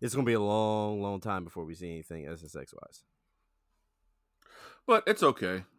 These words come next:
Speaker 2: because that game, three to me was so great. I'm, I'm okay.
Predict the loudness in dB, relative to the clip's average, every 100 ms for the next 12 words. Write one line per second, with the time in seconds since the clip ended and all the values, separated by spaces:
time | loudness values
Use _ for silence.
0 | _ -4 2 2 2 2 2 2 0 -4
1 | -2 -2 0 0 0 -2 0 -2 0 -2
2 | -2 -4 -2 -2 -4 -8 -12 -10 -8 -8
3 | -10 -14